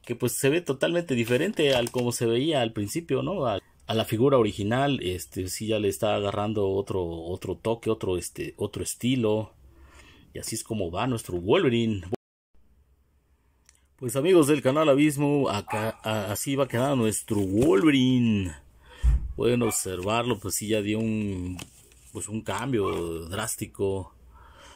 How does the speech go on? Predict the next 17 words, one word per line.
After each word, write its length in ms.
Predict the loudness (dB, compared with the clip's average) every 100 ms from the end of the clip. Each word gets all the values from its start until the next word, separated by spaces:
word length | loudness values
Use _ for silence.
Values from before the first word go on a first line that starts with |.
| -20 -16
Ya 120 | -12
se 100 | -6
ve 120 | -8
totalmente 760 | -8 -10 -8 -6 -8 -12 -12 -12
diferente. 1300 | -6 -6 -8 -12 -10 -10 -10 -6 -4 -2 -2 -4 -8
Pues 120 | -2
solamente 440 | 2 2 0 -2
toda-, 360 | 0 2 0 -2 -6
todavía 400 | 0 4 6 6
faltan 360 | 4 2 2 -2
detalles, 540 | -2 -6 -8 -8 -10
amigos. 560 | -12 -14 -14 -14 -16 -18 -20 -20 -20 -20 -20 -20 -20 -20 -16 -10
Vamos 160 | -6
a 80 | -6
pintarle 600 | -6 -8 -8 -6 -4 -4
bien 240 | -4 -4
el, 560 | -4 -4 -6 -10 -14